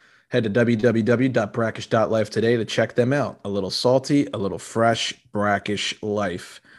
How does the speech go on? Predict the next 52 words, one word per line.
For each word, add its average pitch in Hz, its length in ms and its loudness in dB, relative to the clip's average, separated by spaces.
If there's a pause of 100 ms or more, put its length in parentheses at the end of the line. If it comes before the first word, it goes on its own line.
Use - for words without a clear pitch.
(340)
Brackish 120 340 4
Life 127 200 6
has 117 140 2
also 127 240 4
teamed 127 280 0
up 123 100 2
with 113 140 -2
Rink 123 240 0
to - 100 -2
Reef 127 240 2
Chesapeake 123 540 0
Bay 117 180 4
to 107 80 0
preserve 110 320 -2
the 110 140 0
area 110 240 2
many 113 360 0
of 156 140 0
us 139 160 4
call 120 240 4
home. 117 340 -2 (520)
Rink 135 180 2
to 147 100 0
Reef 139 200 6
repurposes 127 600 0
broken 135 300 4
hockey 127 320 0
sticks 139 300 -2
into 110 260 -2
oyster 131 320 2
restoration 120 600 0
habitats. 95 680 -8 (440)
Brackish 123 360 2
Life 131 160 4
donates 123 340 2
a 120 40 -2
portion 147 420 2
of 135 120 -2
their 147 100 4
proceeds 127 560 -2
to - 140 -6
Rink 117 240 -2
to 131 100 -2
Reef 113 260 0
to - 100 -10
further 123 320 2
preserve 117 440 0
the 107 80 -2
beautiful 120 420 0
Chesapeake - 560 -2
Bay 107 240 0
area. 131 560 4